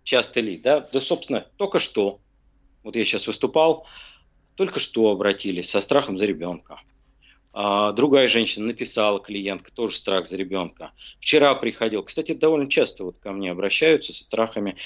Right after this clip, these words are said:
ну, разные. Там за здоровье ребёнка, а, за его адаптацию в социуме.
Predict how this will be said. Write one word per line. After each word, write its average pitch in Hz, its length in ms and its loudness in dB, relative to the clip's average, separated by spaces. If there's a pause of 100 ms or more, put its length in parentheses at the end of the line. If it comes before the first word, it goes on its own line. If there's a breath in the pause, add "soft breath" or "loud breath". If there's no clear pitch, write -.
ну, 160 100 4
разные. 87 520 2 (140)
Там 113 160 -4
за 107 100 -2
здоровье 139 500 6
ребёнка, 92 600 -4 (760 loud breath)
а, 107 440 4
за 113 360 4
его 110 460 2
адаптацию 110 580 0
в - 40 -8
социуме. 104 680 0